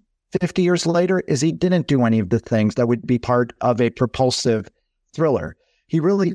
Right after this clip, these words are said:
is setting up this intricate watch mechanism, and every single screw he's making on the dial of his mechanism is just as precise as the jackal twisting his screwdriver into his sniper scope.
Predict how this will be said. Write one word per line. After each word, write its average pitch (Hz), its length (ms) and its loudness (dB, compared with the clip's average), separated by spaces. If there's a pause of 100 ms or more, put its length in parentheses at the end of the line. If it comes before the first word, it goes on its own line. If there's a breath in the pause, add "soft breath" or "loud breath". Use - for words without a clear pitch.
is 175 200 0
setting 160 500 0
up 131 380 -2 (180)
this - 340 -4
intricate 170 540 0
watch 131 460 -2
mechanism, 117 640 0 (160)
and 135 220 0 (160)
every 175 400 0
single 151 680 0 (280)
screw 156 380 0
he's 131 260 0
making 135 560 0
on 127 360 2 (100)
the 127 100 0
dial 135 480 0
of 107 80 -6
his 147 240 -2
mechanism 127 580 0
is 113 140 -2
just 156 280 -2
as 156 120 0
precise 135 580 0
as 120 160 0
the 120 180 0
jackal 131 640 0 (520 soft breath)
twisting 151 480 0
his 139 200 0
screwdriver 131 800 0
into 127 320 0
his 117 120 0
sniper 135 400 0
scope. 110 380 -2